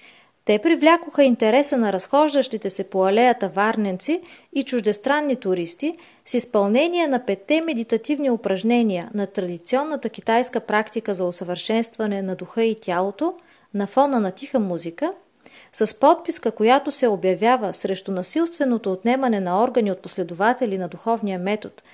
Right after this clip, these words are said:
в държавни затвори и военни болници в Китай. Подписката е част от международна инициатива на неправителствената организация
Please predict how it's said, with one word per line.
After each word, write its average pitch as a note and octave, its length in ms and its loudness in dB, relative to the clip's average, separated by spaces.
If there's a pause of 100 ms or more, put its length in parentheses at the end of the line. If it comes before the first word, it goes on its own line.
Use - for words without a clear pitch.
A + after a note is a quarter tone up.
(240)
в F3 80 -18
държавни G3+ 600 0
затвори A3 500 0
и F#3+ 80 -2
военни F3+ 460 0
болници F#3+ 500 -2
в - 80 -18
Китай. D4+ 420 -2 (720)
Подписката D#4+ 600 2
е C4+ 80 8
част C4 460 2
от A3 140 -4
международна G3+ 720 0
инициатива A#3+ 720 -2
на F#3+ 140 -2
неправителствената B3 1000 0
организация G3 840 0